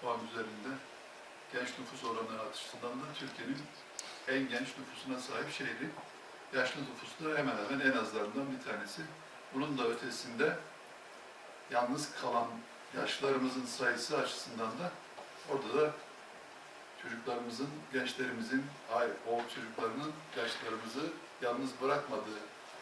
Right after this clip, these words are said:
da gözüküyor. Bu açısından kısa vadede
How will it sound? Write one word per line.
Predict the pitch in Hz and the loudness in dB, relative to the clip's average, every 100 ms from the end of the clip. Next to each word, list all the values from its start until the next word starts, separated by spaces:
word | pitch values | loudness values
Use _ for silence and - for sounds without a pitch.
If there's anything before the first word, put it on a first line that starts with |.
| - | 2
da | 156 | 4
gözüküyor. | 151 131 - - 95 - - - - - - - - - - | 6 4 2 -2 0 0 -2 -8 -12 -12 -12 -14 -14 -4 4
Bu | 139 | 4
açısından | 139 - 147 147 151 | 4 0 2 2 2
kısa | - 147 131 | 4 6 8
vadede | 123 127 131 151 | 6 6 8 6